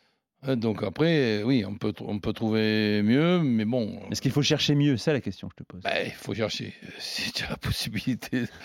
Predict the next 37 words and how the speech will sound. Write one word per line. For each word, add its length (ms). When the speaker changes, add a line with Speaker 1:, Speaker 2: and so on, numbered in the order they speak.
Speaker 1:
de 200
trouver 400
mieux, 280
c'est 200
sûr 300
que, 240
que 80
c'est, 240
ça, 240
ça 180
serait, 300
ça 160
serait 240
con 180
de 80
s'en 220
priver. 340
Mais 300
bon, 280
déjà, 460
t'avoir 340
lui, 80
c'est 100
pas 160
mal. 200
Par, 260
par 200
contre, 360
vous 180
me 80
parlez 240
de 500
vingt-trois, 540
mais 120
ça 120
passe 240
vite. 260